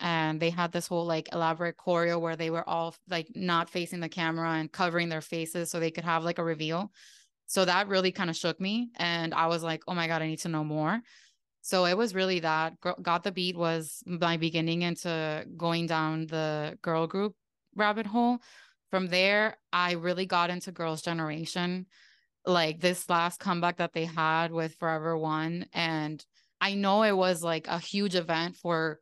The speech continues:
fans of Girl Generation and for fans of K-pop and for fans of second gen and for fans of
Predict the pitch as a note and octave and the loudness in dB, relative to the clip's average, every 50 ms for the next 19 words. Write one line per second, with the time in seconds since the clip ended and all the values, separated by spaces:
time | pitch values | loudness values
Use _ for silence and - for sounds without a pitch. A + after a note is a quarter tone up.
0 | _ _ _ _ _ _ _ _ - - F#3 F3 F#3 F#3+ G3+ G3 F3+ - F3 F3 | _ _ _ _ _ _ _ _ -2 0 0 0 0 -2 -4 -4 -2 -2 -2 -2
1 | E3+ F3+ F3 E3+ D#3+ D#3+ E3 E3 E3 F3+ F3+ F3 F3+ - F3 E3+ D#3+ - - D#3+ | 0 -2 -2 -2 -2 -2 -4 -4 -4 -4 -4 -4 -2 -2 -2 -2 -2 -4 -4 0
2 | E3 D#3+ D#3 D#3 - - F3 E3+ F3 E3+ - F3 D#3 - - E3+ D#3+ D#3+ E3+ E3 | 0 2 2 0 0 0 2 2 2 0 0 -4 -6 -4 -2 -2 -2 0 2 2
3 | E3 E3+ - E3 D#3 - - E3 D#3 - F3 D#3+ E3 E3 - F#3 F3 - - - | 2 2 2 0 -4 -2 -4 -6 -4 -2 0 0 0 0 0 -4 -4 -4 -6 -2
4 | - E3+ D#3+ - F3 F3 F3 E3+ E3+ D#3+ D#3+ E3 D#3+ E3 D#3+ - E3+ D#3+ D#3+ - | -2 -2 0 0 -2 -2 0 0 2 2 2 0 -2 -2 -4 -4 -6 -6 -2 0
5 | E3 D#3+ E3 E3+ E3 F#3+ F3+ E3+ D3+ - | 0 0 0 0 0 -2 -2 -2 -2 -8